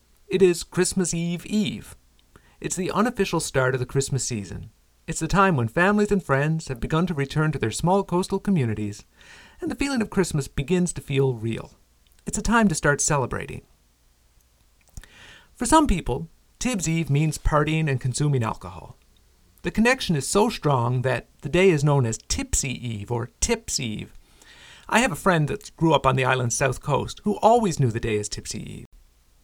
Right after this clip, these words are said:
It's been suggested that December twenty-third is the day people often broke out the home brews and wines they put up for the Christmas season. Their sampling, or maybe their oversampling, led to the name Tipsy Eve. I'm not sure whether Tibbs' Eve became Tipsy Eve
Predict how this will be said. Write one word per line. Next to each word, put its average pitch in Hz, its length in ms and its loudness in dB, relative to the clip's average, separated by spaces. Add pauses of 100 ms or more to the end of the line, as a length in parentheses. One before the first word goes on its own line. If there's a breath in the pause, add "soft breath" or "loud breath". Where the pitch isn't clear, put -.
(140)
It's 202 160 -4
been 277 180 -2
suggested 147 680 -4 (440)
that 131 240 -4 (140)
December 196 320 0
twenty-third 123 680 -2
is 104 120 -10
the 127 80 -6
day 120 320 -2
people - 280 -2
often 156 300 0
broke 139 300 2
out 127 160 -4
the 95 80 -10
home 147 260 2
brews 104 300 -2
and 107 160 2
wines 120 420 2
they 110 100 -2
put - 200 -2
up 143 100 -4
for 147 80 -6
the 131 60 -4
Christmas 139 360 -4
season. 110 460 -6 (720 loud breath)
Their 185 160 0
sampling, 131 560 -2
or 117 260 -4 (340)
maybe 120 240 -4
their - 160 -2
oversampling, 123 920 0 (400 loud breath)
led 151 260 2
to 147 60 -2
the 143 100 0
name 123 280 0
Tipsy 143 520 -4
Eve. - 400 -8 (840)
I'm 160 100 4
not 233 200 6
sure 196 180 4
whether 123 240 2
Tibbs' 170 400 0
Eve 151 260 -4
became 208 380 2
Tipsy 208 340 -4
Eve 208 380 -2